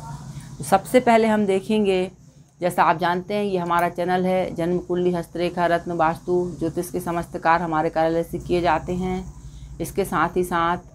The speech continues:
जो है शेयर मार्केट की एस्ट्रोलॉजी यानी कि गोल्ड, सिल्वर, निफ्टी, निफ्टी बैंक की तेज़ी मंदी,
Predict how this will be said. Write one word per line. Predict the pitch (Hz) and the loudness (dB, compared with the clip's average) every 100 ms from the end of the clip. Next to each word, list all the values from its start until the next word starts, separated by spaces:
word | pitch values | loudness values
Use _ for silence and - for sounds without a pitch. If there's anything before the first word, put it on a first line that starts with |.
| - | -10
जो | - | -2
है | 175 170 | 0 -2
शेयर | 180 175 170 | -2 -2 0
मार्केट | 160 160 170 160 | 0 -2 -4 -6
की | 170 | -6
एस्ट्रोलॉजी | 160 165 170 160 165 | -6 -4 -2 0 0
यानी | 165 156 160 | 0 0 -2
कि | 160 165 | -6 -8
गोल्ड, | - 156 170 160 | -2 0 0 0
सिल्वर, | 156 165 160 165 160 | -4 -2 2 2 0
निफ्टी, | 156 156 - 165 | -6 -6 -4 -2
निफ्टी | 156 156 175 | -4 -4 -2
बैंक | 165 165 | -2 -4
की | 160 | -8
तेज़ी | - 160 165 | -4 -2 -2
मंदी, | 160 160 165 160 | -2 0 -2 -2